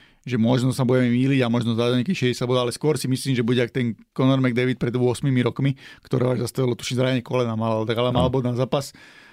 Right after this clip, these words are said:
Speaker 1: A akože áno, dostane nejaké facky, dostane možno nejaký hit, že proste predsa len dajú mu, dajú mu nejaký welcome to the league, ale to je tak rozdielový hráč. Ja, ja vždy spomínam na tie dvadsiatky, síce to je o level nižšie, ale vždy spomínam na tie dvadsiatky a to predĺženie s nami,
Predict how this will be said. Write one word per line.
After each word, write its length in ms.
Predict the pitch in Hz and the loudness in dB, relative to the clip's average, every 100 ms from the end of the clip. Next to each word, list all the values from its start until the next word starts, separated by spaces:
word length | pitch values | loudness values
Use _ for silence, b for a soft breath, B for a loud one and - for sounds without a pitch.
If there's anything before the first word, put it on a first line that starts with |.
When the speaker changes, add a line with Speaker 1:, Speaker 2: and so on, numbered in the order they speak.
| B B _ | B B _
Speaker 1:
A 280 | - 131 120 | -6 -4 -2
akože 200 | 127 143 | 0 0
áno, 320 | 156 147 123 | 2 0 -2
dostane 440 | 117 147 147 147 | 0 0 0 0
nejaké 200 | 139 - | 0 0
facky, 280 | - 135 - | -2 -2 -4
dostane 320 | 131 131 139 | -4 0 0
možno 240 | 131 123 131 | 2 4 2
nejaký 200 | 127 123 | 2 2
hit, 180 | 123 113 | 0 2
že 120 | 117 | 0
proste 320 | 117 113 127 123 | 0 -2 0 0
predsa 340 | 110 - 120 131 | 0 -2 -2 0
len 160 | 123 | 2
dajú 140 | 120 123 | 2 2
mu, 100 | 131 | 0
dajú 200 | 127 127 | 0 0
mu 100 | 131 | 2
nejaký 240 | 127 117 | 0 0
welcome 320 | 123 123 120 131 | 0 0 0 0
to 100 | - | 0
the 80 | 135 | 2
league, 300 | 139 147 - B B B B | 2 0 -4 B B B B
ale 680 | - 127 123 127 123 120 117 _ _ _ - | -4 -2 0 2 2 2 -2 _ _ _ -4
to 100 | 131 | -2
je 100 | - | -2
tak 280 | - 123 | -2 -2
rozdielový 520 | 123 120 107 123 113 113 | 0 -2 0 0 0 0
hráč. 300 | 110 - - | -2 -6 -4
Ja, 160 | 139 | -2
ja 220 | 175 185 170 | 0 0 2
vždy 160 | 175 | 2
spomínam 340 | - 165 165 147 | 0 0 0 0
na 80 | |
tie 60 | 135 | 0
dvadsiatky, 400 | 117 123 139 - | -2 -2 -2 -4
síce 240 | 120 113 | -8 -6
to 140 | 127 147 | -2 0
je 260 | 131 123 | 0 -2
o 160 | - 147 | -2 -2
level 240 | 147 139 | 0 0
nižšie, 300 | 123 151 - | 0 0 0
ale 180 | 120 120 | 0 0
vždy 160 | 113 139 | -2 -4
spomínam 300 | 139 127 131 | -2 0 2
na 80 | 123 | 0
tie 40 | |
dvadsiatky 460 | 110 123 135 120 131 | -2 -2 -4 -4 -4
a 80 | |
to 80 | 117 | -4
predĺženie 560 | - - 127 135 123 123 | -6 -4 0 2 2 2
s 140 | - | 0
nami, 400 | - 113 127 127 | -2 2 2 0